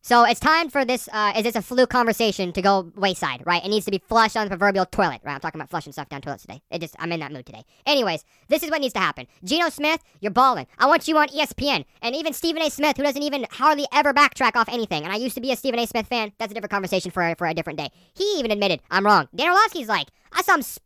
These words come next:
you know, spinning the spiral off that football in, in preseason when they came out to watch that Bears training game. Or spring, uh, I almost said spring training game. Preseason, excuse me. Geno Smith, you are a leader of men on this team. You're a, s-, a, again, a stalwart in the locker room. You are a concrete foundational piece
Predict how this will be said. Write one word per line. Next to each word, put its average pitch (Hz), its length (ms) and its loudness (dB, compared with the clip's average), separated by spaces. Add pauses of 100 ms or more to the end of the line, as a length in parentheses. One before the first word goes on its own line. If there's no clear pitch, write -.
(160)
you 311 80 -2
know, 277 120 2
spinning 359 380 0
the 247 80 0
spiral 403 420 6
off 226 140 6
that 226 140 -4
football 220 260 0
in, 196 80 -2
in 202 220 -6
preseason 196 420 -4
when 175 120 -4
they 170 60 -6
came 170 180 -8
out 170 100 -4
to 185 80 -6
watch 175 160 2
that 175 120 -4
Bears 165 180 -2
training 165 200 -6
game. 139 200 -8 (200)
Or 170 80 -4
spring, 170 280 -8
uh, 147 260 -4 (280)
I 190 40 0
almost 165 140 -2
said 165 100 -10
spring 160 160 -8
training 156 160 -6
game. 147 120 -10
Preseason, 185 360 -10
excuse 139 300 -12
me. 107 120 -20 (140)
Geno 320 200 2
Smith, 285 300 -2 (140)
you 208 120 2
are 240 60 8
a 202 60 4
leader 208 380 2 (160)
of 180 140 2
men 185 360 0 (200)
on 196 140 0
this 175 160 -4
team. 151 260 -4 (200)
You're 233 240 8
a, 226 120 -2
s-, - 240 -8 (280)
a, 202 140 -6
again, 214 340 -2
a 196 80 -8
stalwart 226 600 2 (120)
in 226 340 -2
the 190 140 0
locker 202 300 2
room. 143 160 -6 (160)
You 240 140 6
are 233 100 6
a 214 80 -8
concrete 247 640 -2
foundational 226 560 0
piece - 420 -8